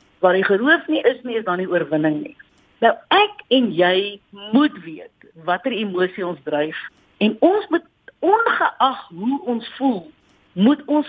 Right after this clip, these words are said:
so geanker wees in die Here dat ons weet dat Satan gaan daai ge-,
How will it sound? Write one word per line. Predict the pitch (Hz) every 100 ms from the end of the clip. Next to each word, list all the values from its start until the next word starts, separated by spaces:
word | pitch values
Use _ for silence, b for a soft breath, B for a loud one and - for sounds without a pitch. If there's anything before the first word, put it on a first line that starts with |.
| -
so | 381 427
geanker | 339 - 262 277 285 254
wees | 185 175 180 - _ -
in | 233
die | 208
Here | 190 220 226 156 151 180 B B -
dat | 226 226
ons | 269 - -
weet | 240 302 226 220
dat | 208 - -
Satan | 320 330 320 302
gaan | 254 233
daai | 165 190
ge-, | 220